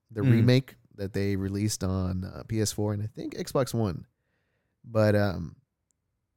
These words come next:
Speaker 1: it's a remake of the old Destroy All Humans game. And, dude, fucking, fucking awesome. Loved it.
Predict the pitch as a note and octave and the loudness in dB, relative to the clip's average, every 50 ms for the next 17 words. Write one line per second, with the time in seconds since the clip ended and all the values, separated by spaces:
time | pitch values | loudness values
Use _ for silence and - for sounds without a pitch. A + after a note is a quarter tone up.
0 | _ _ _ _ - C3 A#2+ - B2+ A#2+ C3 C#3 C#3+ C#3+ B2 B2+ A2+ G#2 G#2+ G#2 | _ _ _ _ -4 -2 2 4 6 6 8 8 8 6 6 4 4 4 4 4
1 | A2 B2 A#2+ A#2 A2 G#2 G2 G#2+ G2+ - - - A2+ G#2+ G#2+ G#2+ G2+ F#2+ F#2 G2+ | 6 6 6 6 4 4 2 0 -2 -2 0 2 4 4 4 4 4 2 2 2
2 | A2 G#2+ G#2 G#2+ G2 G2 F#2+ G2+ G2 F#2+ G#2 A#2 C3+ C3 - _ _ _ _ _ | 2 4 4 2 0 0 -2 0 0 2 2 0 0 -4 -6 _ _ _ _ _
3 | _ _ _ _ _ _ _ _ - G#2+ G#2+ G#2+ G#2 G2+ G2+ F#2+ F#2+ - - _ | _ _ _ _ _ _ _ _ -4 0 2 2 4 4 2 2 0 -4 -8 _
4 | _ G#2+ G#2 D3 D#3 B2+ G2 F2 - - _ _ _ _ _ - C#4 C4+ - - | _ 0 4 6 6 6 4 2 -4 -14 _ _ _ _ _ 2 2 2 2 2
5 | E3 A#2+ G2+ - - - _ _ _ _ _ _ _ _ _ _ _ _ _ - | -2 -4 -4 -4 -8 -14 _ _ _ _ _ _ _ _ _ _ _ _ _ -2
6 | - E4+ - - A3+ E3+ C3+ - - C3+ C#3+ C#3 B2+ A#2 - - F#2+ F#2 F2+ - | -2 -2 0 0 0 0 -2 -2 -2 2 4 4 4 4 2 0 -4 -6 -8 -14
7 | _ _ B2 C#3 D3 D#3+ E3+ F#3+ F#3+ F#3 F3+ D3+ B2+ G#2 G2 D#2+ - | _ _ -8 -2 2 4 8 8 10 10 8 6 4 0 -2 -4 -4